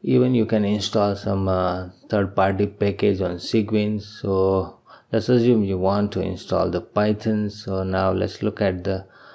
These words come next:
how you can install the Python on Cygwin. So for that you have to follow the process, the one which we follow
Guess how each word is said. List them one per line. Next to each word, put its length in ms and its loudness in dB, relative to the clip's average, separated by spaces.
how 160 -2
you 120 0
can 200 -4
install 460 -2
the 100 -4
Python 500 -2
on 200 -12
Cygwin. 680 0
So 200 -4
for 240 0
that 320 2
you 140 0
have 280 -2
to 540 0
follow 280 2
the 300 0
process, 720 -2
the 160 0
one 280 0
which 220 -4
we 100 -8
follow 640 -2